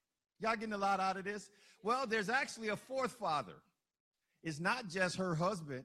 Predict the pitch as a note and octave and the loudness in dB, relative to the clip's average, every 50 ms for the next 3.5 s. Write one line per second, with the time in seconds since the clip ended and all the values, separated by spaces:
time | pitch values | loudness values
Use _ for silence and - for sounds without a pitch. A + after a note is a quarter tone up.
0 | - C3 E3+ G#3+ A3+ - - D#3 C3 A#2+ A#2+ A#2 A#2 B2+ D3 E3 C#3 D3+ D#3 D#3 | -8 -4 -2 -2 -2 -2 -2 -2 -2 -2 -2 -2 -4 -8 -10 -10 -8 -4 -4 -4
1 | F3 F3 C3+ D#3 E3 D#3+ D#3+ D#3 - - _ _ _ _ _ _ _ _ _ _ | -4 -4 -6 -6 -4 -4 -4 -6 -8 -14 _ _ _ _ _ _ _ _ _ _
2 | _ _ _ _ _ _ _ _ _ _ _ _ _ - - _ - C#3 C#3 C#3 | _ _ _ _ _ _ _ _ _ _ _ _ _ -20 -20 _ -6 -4 -2 -2
3 | C3+ C3+ C3+ C3+ C3 B2+ B2+ B2+ B2+ B2 | -2 -2 -4 -4 -6 -6 -8 -8 -8 -10